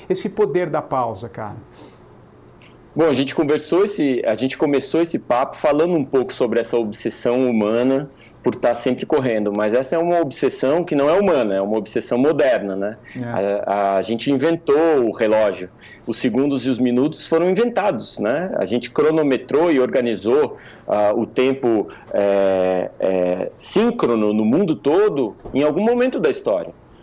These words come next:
Speaker 2: Ah, no passado, a gente não tava sincronizado, não era oito horas no Brasil e oito da noite no Japão.
Speaker 1: Perfeito.
Speaker 2: Era, era o tempo do Japão, o tempo da Europa, o tempo do Brasil, cada um desincronizado do outro.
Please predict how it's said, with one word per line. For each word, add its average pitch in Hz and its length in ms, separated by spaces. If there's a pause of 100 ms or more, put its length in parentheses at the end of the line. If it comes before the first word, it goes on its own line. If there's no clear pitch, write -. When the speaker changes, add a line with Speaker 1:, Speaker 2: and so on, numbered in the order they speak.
(220)
Speaker 2:
Ah, 104 800
no 123 100
passado, 180 640 (140)
a 135 60
gente 180 120
não 190 120
tava 233 180
sincronizado, 113 960
não 107 180
era 180 300
oito 156 240
horas 131 440
no 113 140
Brasil 117 600
e 110 120
oito 117 220
da 113 100
noite 107 360
no 104 100
Japão. 95 460 (340)
Speaker 1:
Perfeito. 120 160
Speaker 2:
Era, 113 160 (320)
era 120 180
o 123 60
tempo - 320
do 147 160
Japão, 170 520
o 180 40
tempo 139 260
da 120 80
Europa, 139 480
o 127 40
tempo 127 240
do 123 100
Brasil, 120 460
cada 147 320
um 151 160
desincronizado 135 880
do 110 120
outro. 170 560